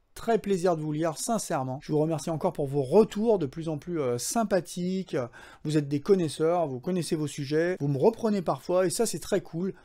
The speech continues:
Donc n'hésitez pas, les commentaires sont là pour ça.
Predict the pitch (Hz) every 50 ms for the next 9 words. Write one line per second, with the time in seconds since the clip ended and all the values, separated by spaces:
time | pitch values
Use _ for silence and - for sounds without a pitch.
0 | _ _ _ _ 156 185 196 - 311 302 277 254 269 214 220 180 202 214 220 202
1 | 196 196 190 180 175 160 202 202 208 185 - _ - - - - - 240 220 220
2 | 214 214 220 175 - - 147 110 -